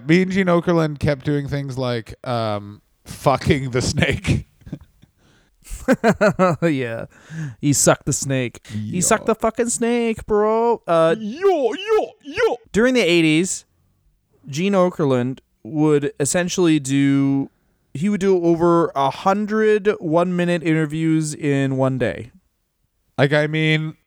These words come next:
Speaker 1: that's so nuts.
Speaker 2: So all of those, sorry, he was averaging a hundred and twenty interviews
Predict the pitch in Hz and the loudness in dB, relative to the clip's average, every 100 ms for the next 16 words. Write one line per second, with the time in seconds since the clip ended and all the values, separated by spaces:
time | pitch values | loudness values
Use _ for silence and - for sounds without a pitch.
0 | _ 135 165 233 - - 151 147 151 131 | _ -2 -2 0 -4 0 2 4 2 0
1 | 120 - - 147 - - 180 170 175 170 | -2 -4 -4 -6 -10 -2 2 4 2 2
2 | 202 214 202 196 180 - - 170 139 113 | 2 2 2 2 0 -4 2 2 2 -2
3 | - - 202 180 - 175 202 180 151 151 | -12 -4 0 2 2 2 2 0 2 0
4 | 151 - 147 143 - 196 208 208 214 196 | 0 -2 0 0 0 -2 0 0 0 0
5 | - 180 170 - 156 160 - 160 156 147 | -2 -2 0 0 0 -2 -4 -2 0 -2
6 | - 147 147 151 139 131 135 135 127 | -4 -4 -4 -2 -2 0 0 0 -2